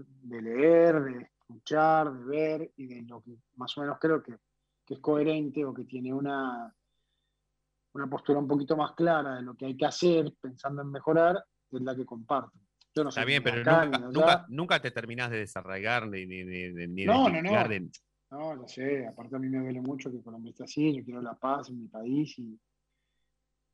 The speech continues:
Speaker 1: y... Yo creo que tiene que haber un cambio muy profundo. La idea de un, de una figura política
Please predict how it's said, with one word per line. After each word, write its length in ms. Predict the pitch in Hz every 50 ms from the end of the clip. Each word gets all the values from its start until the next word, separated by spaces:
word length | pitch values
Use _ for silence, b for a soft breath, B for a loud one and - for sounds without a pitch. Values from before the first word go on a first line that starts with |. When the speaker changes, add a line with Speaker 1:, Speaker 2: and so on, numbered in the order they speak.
| _ _ _ _ _ _ _ _ _ _
Speaker 1:
y... 80 | 131 139
Yo 80 | 147
creo 140 | 165 180 185
que 100 | 175 160
tiene 160 | 135 156 165
que 60 | 170
haber 120 | 170 156 156
un 60 | 160
cambio 240 | - 180 175 175 175
muy 120 | 175 175
profundo. 580 | 160 170 170 - - 170 147 135 135 131 - - -
La 160 | 147 160 165
idea 320 | 170 180 202 226 247 220
de 80 | 185 180
un, 360 | 180 185 196 196 185 170 - _ _ _ _ _ _ _ _ _ _ _ _ _ _ _ _
de 120 | 143 151
una 160 | 165 185 202 180
figura 680 | - - 170 165 151 156 208 220 196 170 143 131 131 -
política 800 | 147 143 156 170 196 180 - 202 147 - 147 131 123 117 -